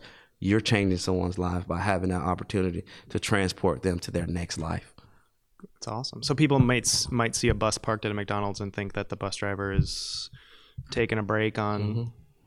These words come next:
Speaker 1: On
Speaker 2: tax
Speaker 1: taxpayers'
Speaker 2: dollars.
Speaker 1: dollars.
Speaker 2: Yeah, yeah.
Speaker 1: And in
Speaker 2: But in
Speaker 1: reality
Speaker 2: reality, they're, they're helping special needs kids get
Speaker 1: Correct.
Speaker 2: some, get some on-the-job training almost, kind of?
Speaker 1: That, that's exactly what
Speaker 2: Yeah.
Speaker 1: it is. And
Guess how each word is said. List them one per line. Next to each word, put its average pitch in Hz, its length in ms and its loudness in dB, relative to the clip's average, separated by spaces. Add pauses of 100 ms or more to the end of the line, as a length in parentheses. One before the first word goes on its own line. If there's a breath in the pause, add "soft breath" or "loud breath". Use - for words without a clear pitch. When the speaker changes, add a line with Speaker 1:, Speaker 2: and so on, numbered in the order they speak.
(200)
Speaker 1:
On 87 320 0
Speaker 2:
tax 107 240 0
Speaker 1:
taxpayers' 110 540 4
Speaker 2:
dollars. 98 420 4
Speaker 1:
dollars. - 20 12
Speaker 2:
Yeah, 117 240 8
yeah. 107 260 -2
Speaker 1:
And 101 120 4
in 101 80 6
Speaker 2:
But 127 80 6
in 101 60 6
Speaker 1:
reality 104 260 6
Speaker 2:
reality, 127 280 4
they're, 117 220 4
they're 113 200 0
helping 110 760 0
special 113 360 4
needs 107 180 -2
kids - 500 -4 (640)
get - 100 -2
Speaker 1:
Correct. 117 160 6
Speaker 2:
some, 113 200 6
get 117 100 0
some 113 140 0
on-the-job 110 360 2
training 117 300 2
almost, 123 300 0
kind 135 200 -4
of? 143 100 -6 (100)
Speaker 1:
That, 98 340 2
that's 113 280 0
exactly 107 560 0
what 98 200 4
Speaker 2:
Yeah. 90 40 0
Speaker 1:
it 95 60 2
is. 113 300 4
And 92 220 2